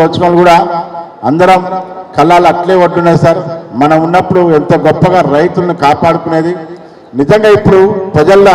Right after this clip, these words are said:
అందరికీ కూడా అర్థమైంది, తెలంగాణ ప్రజలందరికీ అర్థమవుతుంది ఎంత మంచి పరిపాలన పోగొట్టుకున్నాం. ఎవరికి ఏ కష్టం వచ్చినా, ఏ నష్టం వచ్చినా నేనున్నానని మన మాజీ కేసీఆర్ గారు ఉండేటోడు. ఏ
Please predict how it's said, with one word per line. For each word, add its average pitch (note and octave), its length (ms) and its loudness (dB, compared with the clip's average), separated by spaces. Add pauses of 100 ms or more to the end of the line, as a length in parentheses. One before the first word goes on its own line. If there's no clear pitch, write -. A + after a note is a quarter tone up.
అందరికీ G3+ 340 0
కూడా G3 140 2
అర్థమైంది, F3 380 -2
తెలంగాణ E3+ 260 -2 (100)
ప్రజలందరికీ E3 540 0
అర్థమవుతుంది D3+ 440 -2 (920)
ఎంత F#3 180 -2 (120)
మంచి F#3+ 240 -2 (100)
పరిపాలన F#3+ 560 2
పోగొట్టుకున్నాం. F3 560 2 (1200)
ఎవరికి F3 400 0
ఏ - 20 4 (160)
కష్టం F#3+ 360 0
వచ్చినా, F#3 280 2 (920)
ఏ - 20 4 (220)
నష్టం G#3 400 0
వచ్చినా G3 240 0 (140)
నేనున్నానని F#3+ 680 0 (920)
మన D#3+ 120 4 (880)
మాజీ E3 300 2
కేసీఆర్ E3+ 540 2
గారు D#3 180 4 (280)
ఉండేటోడు. F3 440 2 (1000)
ఏ E3+ 40 4